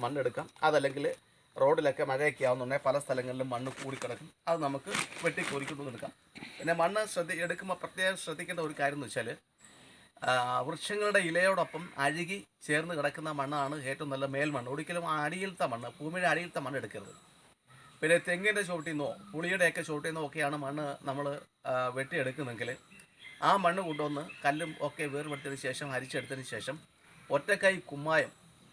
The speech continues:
ചേർത്ത് നല്ല ഭംഗിയായിട്ട് ഇളക്കി, ആ, ഒരു പത്ത് പതിനഞ്ച് ദിവസം, ആ, മാറ്റിയിട്ടേക്കണം. എങ്കിൽ മാത്രമേ അതിൻ്റെ അസിഡിറ്റി അഥവാ പുളിപ്പ് മാറി വരത്തുള്ളൂ. എങ്കിലേ ഈ സസ്യങ്ങൾക്ക് വേരോട്ടം ഉണ്ടാവാനും നമ്മൾ ഇട്ട് കൊടുക്കുന്ന വളങ്ങൾ വലിച്ചെടുക്കാനും ഒക്കെ സാധിക്കത്തുള്ളൂ. ഇതിപ്പോൾ അങ്ങനെ വേണ്ട.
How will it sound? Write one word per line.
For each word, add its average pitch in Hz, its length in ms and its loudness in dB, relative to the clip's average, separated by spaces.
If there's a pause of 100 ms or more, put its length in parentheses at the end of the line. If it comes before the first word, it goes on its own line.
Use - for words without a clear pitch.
(360)
ചേർത്ത് 151 280 2
നല്ല 143 140 0 (100)
ഭംഗിയായിട്ട് 143 500 0
ഇളക്കി, 127 260 -4 (460)
ആ, - 20 4 (180)
ഒരു 127 140 -8
പത്ത് 151 220 0
പതിനഞ്ച് 165 280 0
ദിവസം, 123 260 -8 (340)
ആ, 127 160 0
മാറ്റിയിട്ടേക്കണം. 110 580 -2 (560)
എങ്കിൽ 196 260 2
മാത്രമേ 151 360 0 (260)
അതിൻ്റെ 147 260 -2 (400)
അസിഡിറ്റി 175 440 -4
അഥവാ 143 160 6 (100)
പുളിപ്പ് 156 280 -4 (100)
മാറി 131 240 2
വരത്തുള്ളൂ. 127 300 -10 (140)
എങ്കിലേ 175 240 -2 (100)
ഈ 160 40 -2 (500)
സസ്യങ്ങൾക്ക് 151 600 -2 (600)
വേരോട്ടം 180 420 10
ഉണ്ടാവാനും 139 420 4 (360)
നമ്മൾ 165 220 -2
ഇട്ട് 156 100 -8
കൊടുക്കുന്ന 160 420 -4
വളങ്ങൾ 160 340 4
വലിച്ചെടുക്കാനും 131 560 -2
ഒക്കെ 151 140 -8 (140)
സാധിക്കത്തുള്ളൂ. 143 500 4 (140)
ഇതിപ്പോൾ 208 300 0
അങ്ങനെ 165 220 0
വേണ്ട. 123 140 2